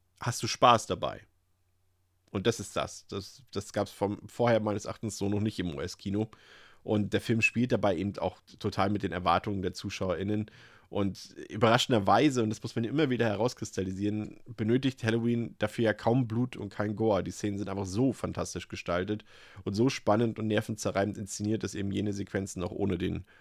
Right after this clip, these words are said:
roten Lebenssaft perfekt funktionieren. Und eine offensichtliche Stärke des Films für mich ist die virtuose Kameraarbeit des später ja sehr erfolgreichen Dean Cundey,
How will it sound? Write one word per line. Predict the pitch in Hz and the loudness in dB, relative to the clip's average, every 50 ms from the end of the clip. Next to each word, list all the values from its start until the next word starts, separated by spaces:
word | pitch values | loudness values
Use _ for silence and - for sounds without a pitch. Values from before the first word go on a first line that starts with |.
| - - - | -20 -8 -4
roten | 98 101 90 - 95 92 87 | -2 -2 -2 -2 -2 -2 0
Lebenssaft | 90 92 92 95 92 - - 76 - - - | 0 0 0 -2 -2 -2 -2 -4 -4 -6 -10
perfekt | 92 - - 82 - - | -8 -8 -8 -8 -8 -8
funktionieren. | - 90 85 - - - 87 85 - - - 127 - _ _ - - - _ _ _ _ - | -10 -8 -8 -8 -8 -8 -8 -8 -8 -8 -10 -12 -14 _ _ -20 -20 -20 _ _ _ _ -8
Und | 107 104 107 | -4 0 2
eine | 113 117 120 - | 4 4 4 4
offensichtliche | - 120 - 123 107 98 123 151 - - 180 151 175 - | 2 2 2 2 2 2 2 0 0 -2 -2 -2 -2 -2
Stärke | - - 135 139 135 139 | 0 2 0 0 0 -2
des | 135 135 - | -6 -8 -8
Films | - - 139 139 135 139 147 - - - - - _ _ - | -4 0 0 0 0 0 -2 -6 -10 -14 -16 -20 _ _ -14
für | - - | -8 -4
mich | 120 120 123 - | -4 -4 -2 -4
ist | - 123 - - - | -6 -8 -8 -6 -4
die | 113 113 110 104 104 | -2 -2 -2 0 0
virtuose | 110 113 - - 98 101 98 98 | 0 0 0 0 0 0 0 0
Kameraarbeit | - - 110 113 107 92 82 78 82 90 85 80 85 90 - | 0 0 0 2 2 2 2 2 2 0 0 -2 -2 -2 -6
des | 92 92 - | -8 -10 -10
später | - - - 101 95 98 92 | -12 -8 -6 -2 0 2 2
ja | 90 87 87 | 2 2 0
sehr | 90 95 85 | -2 -2 -6
erfolgreichen | 85 - - 98 90 - 87 90 92 - 92 87 | -6 -4 -4 -4 -4 -2 -4 -4 -4 -4 -6 -6
Dean | 87 92 90 90 90 | -6 -4 -4 -4 -4
Cundey, | - 101 98 104 95 90 95 107 | -4 -4 -4 -2 -2 -2 -2 -4